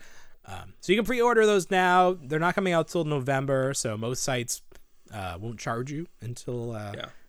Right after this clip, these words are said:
Speaker 1: they actually come in stock. So that's, you don't have to, you don't have to pay and then have, have your money just out there in limbo for, for the entire year. Um,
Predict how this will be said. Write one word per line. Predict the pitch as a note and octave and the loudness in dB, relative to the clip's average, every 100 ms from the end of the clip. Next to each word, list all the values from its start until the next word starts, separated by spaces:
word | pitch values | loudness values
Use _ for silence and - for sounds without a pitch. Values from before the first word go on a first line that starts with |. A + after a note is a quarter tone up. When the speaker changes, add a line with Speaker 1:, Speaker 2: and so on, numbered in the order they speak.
| - - | -20 -6
Speaker 1:
they | A2+ | -4
actually | A2 B2+ | -4 -6
come | - A2 | -6 -8
in | G#2+ | -8
stock. | - G2+ G#2+ - | -8 -6 -8 -10
So | G2+ | -12
that's, | F#2+ F#2+ - - | -12 -14 -16 -14
you | G#2 | -12
don't | G#2 | -12
have | G2 F#2+ | -12 -14
to, | - F#2 F2 - - - - - - - | -14 -14 -14 -16 -18 -20 -20 -20 -20 -14
you | G#2 | -12
don't | G2 | -12
have | G2 | -12
to | - | -10
pay | C3+ - E3+ D#3+ D#3 | -6 -2 -2 -2 -4
and | D#3 | -4
then | C#3 | -6
have, | C#3+ C3 C3 C#3 | -6 -8 -12 -8
have | C3+ A#2 | -6 -6
your | A2 | -6
money | G#2 A2 A2 A2 | -6 -6 -8 -10
just | G#2+ - - - F3+ C4 | -12 -14 -16 -18 -16 -14
out | F#2 F#2+ | -10 -10
there | A2+ G2+ | -8 -10
in | F#2+ | -10
limbo | G2+ G2+ F#2+ G#2 | -12 -8 -8 -8
for, | - G2 G#2+ - - - - | -10 -10 -10 -14 -20 -20 -14
for | - G#2 | -10 -10
the | A2 | -10
entire | A2 - G2+ F#2 | -8 -4 -4 -6
year. | F#2 F2+ F2+ F2+ - - - - - | -8 -10 -8 -10 -12 -20 -20 -20 -18
Um, | - F2+ E2 F2 | -10 -8 -8 -14